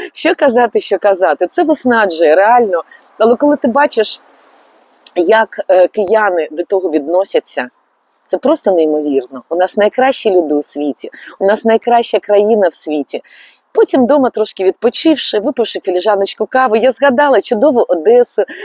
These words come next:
екскурсію з Тамарою Літвяковою, а вчора з Олексієм Шимановським, екскурсію Києвом. І настрій піднявся, і життя знову налагодилося.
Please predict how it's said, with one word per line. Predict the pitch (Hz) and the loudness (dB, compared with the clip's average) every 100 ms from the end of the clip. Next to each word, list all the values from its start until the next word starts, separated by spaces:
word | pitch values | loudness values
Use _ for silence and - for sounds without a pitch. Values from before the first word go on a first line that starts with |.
| 381 | -6
екскурсію | - - - 320 - 392 | -6 -6 -2 -2 0 -4
з | 392 | 0
Тамарою | 220 254 269 220 | 0 2 4 2
Літвяковою, | 208 190 202 - 254 240 220 202 - - | 2 0 0 2 2 4 2 2 -4 -6
а | 214 | -6
вчора | 233 - 330 247 | -4 -2 2 2
з | 190 | 2
Олексієм | 180 - 233 208 | -2 -2 0 2
Шимановським, | - 196 185 226 269 - 208 202 | 2 0 2 2 0 0 -2 -2
екскурсію | - 277 247 233 208 | -2 -2 0 0 0
Києвом. | - 294 262 220 214 - - _ _ _ | 2 4 4 4 0 -4 -20 _ _ _
І | 277 | 0
настрій | 302 339 - - | 2 0 -4 -10
піднявся, | - 190 160 170 156 - - 147 - | -6 -6 -2 0 -2 -6 -8 -8 -4
і | |
життя | 160 170 - 160 | -2 -2 0 0
знову | 160 262 302 208 | 2 0 2 0
налагодилося. | 160 151 147 147 139 127 - - | 0 -2 0 0 0 -2 -4 -16